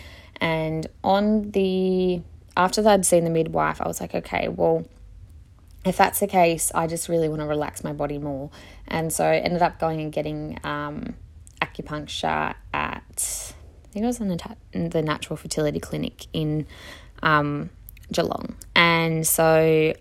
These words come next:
after I'd had that, and I was, it was, like, the most <laughs> relaxed I'd been in so long. Um, and I think it's so, so different second pregnancy, just because you are so constantly on,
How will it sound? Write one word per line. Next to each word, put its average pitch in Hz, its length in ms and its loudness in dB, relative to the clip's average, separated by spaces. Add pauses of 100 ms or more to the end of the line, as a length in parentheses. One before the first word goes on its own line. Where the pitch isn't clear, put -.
(100)
after 175 300 6
I'd 196 100 6
had 175 220 2
that, 160 200 4
and 165 80 -2
I 165 60 -2
was, - 420 -2
it 175 160 2
was, 165 160 4
like, 156 200 4
the 165 60 -2
most 160 300 -2
<laughs> - 60 0
relaxed - 420 2
I'd 180 200 6
been 165 180 4
in 165 140 0
so 156 260 2
long. 156 460 0 (560)
Um, 160 360 2
and 170 100 0
I 170 40 2
think 170 260 -6
it's - 140 -6
so, 185 420 4
so 180 220 4
different 156 420 -4
second 156 400 -4
pregnancy, 156 600 -4
just - 240 -4
because 160 340 -6
you 165 360 0
are 160 160 -2
so 196 280 4
constantly 180 680 0
on, 160 380 -2